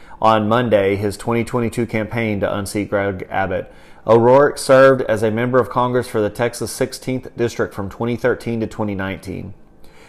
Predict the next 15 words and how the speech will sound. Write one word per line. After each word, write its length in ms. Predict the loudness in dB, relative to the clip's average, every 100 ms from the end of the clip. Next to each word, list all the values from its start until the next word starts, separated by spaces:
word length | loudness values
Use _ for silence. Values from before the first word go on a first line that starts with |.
| -8
In 140 | -6
twenty 300 | -2 2 4
eighteen, 380 | 4 4 0 -2
he 140 | 0 0
unsuccessfully 840 | -2 -4 -2 0 0 0 0 0
campaigned 600 | 0 -6 -2 -2 -2 -2
in 120 | -2
the 100 | -4
state 400 | -4 0 0 0
to 160 | -4 -6
unseat 300 | -6 -6 -4
Republican 520 | -4 0 0 0 -6
Senator 400 | -2 0 2 0
Ted 280 | 0 0 0
Cruz, 560 | 0 0 2 0 -4